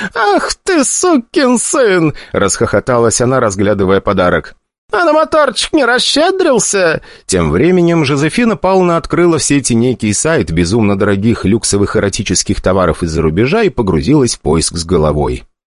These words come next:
"Я тоже люблю и умею делать подарки", — с предвкушением бормотала она.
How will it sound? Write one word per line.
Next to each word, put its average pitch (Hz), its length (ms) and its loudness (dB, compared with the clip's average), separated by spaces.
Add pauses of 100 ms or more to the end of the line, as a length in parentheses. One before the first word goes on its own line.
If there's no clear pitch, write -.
(260)
"Я 131 360 2
тоже 98 520 -4
люблю 76 480 -2
и 73 140 -4
умею 80 460 0
делать 82 420 -2
подарки", — - 760 -4 (220)
с - 80 -10
предвкушением 107 800 -2
бормотала 82 640 0
она. 69 320 -6